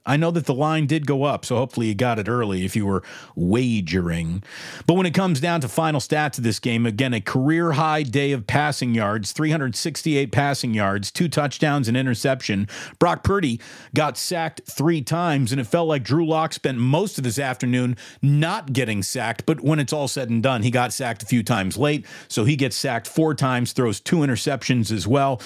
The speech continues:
So Brock Purdy comes out and plays a,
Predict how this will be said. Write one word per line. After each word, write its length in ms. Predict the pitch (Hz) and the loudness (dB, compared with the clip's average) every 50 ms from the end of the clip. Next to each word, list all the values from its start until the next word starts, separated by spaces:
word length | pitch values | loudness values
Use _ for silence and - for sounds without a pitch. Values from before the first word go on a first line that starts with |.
| - - - - - | -14 -14 -16 -12 -8
So 280 | - - 175 160 151 135 - | -4 -4 -2 -2 -4 -4 0
Brock 360 | 117 139 165 175 185 180 - | 2 4 4 4 2 0 2
Purdy 460 | - 190 190 175 160 139 131 135 147 | 2 2 4 4 4 2 2 0 0
comes 140 | - - 160 160 - 135 127 | 2 2 2 2 2 2 2
out 280 | 139 139 143 143 - - - - - - _ - | 2 2 0 -2 -4 -8 -18 -20 -20 -16 _ -2
and 420 | 135 135 135 131 127 131 123 - - | 0 0 2 2 0 0 0 -2 0
plays 340 | - 160 165 160 156 127 - - | 2 2 4 4 2 0 -2 0
a, 260 | 123 123 123 120 117 | 0 2 2 0 -2